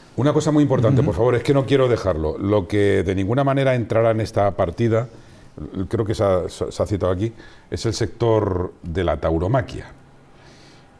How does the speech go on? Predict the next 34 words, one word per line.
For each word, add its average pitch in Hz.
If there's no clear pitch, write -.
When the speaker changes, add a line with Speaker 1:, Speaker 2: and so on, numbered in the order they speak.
Speaker 1:
En 101
el 95
concepto 131
de 139
cultura 127
que 92
tiene 113
el 117
gobierno, 110
eh, 92
socialista, 104
los 85
toros 131
no 101
merecen 120
la 95
misma 113
atención 113
que 98
otros 107
productos 98
en 87
esta 101
medida, 113
como 80
el 76
libro, 110
la 92
música, 107
las 85
artes 90
escénicas, 98
la 82
danza, 90